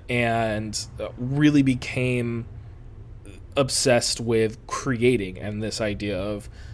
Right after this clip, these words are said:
I, you know, I, I really, really found my place in writing and creating things.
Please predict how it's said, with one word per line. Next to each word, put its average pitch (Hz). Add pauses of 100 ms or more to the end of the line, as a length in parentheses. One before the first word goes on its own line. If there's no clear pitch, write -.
(340)
I, 113
you 113
know, 104
I, 117
I 113
really, 117
really 110 (220)
found 110
my 107
place 107 (100)
in 110
writing 107
and 101
creating 98
things. 95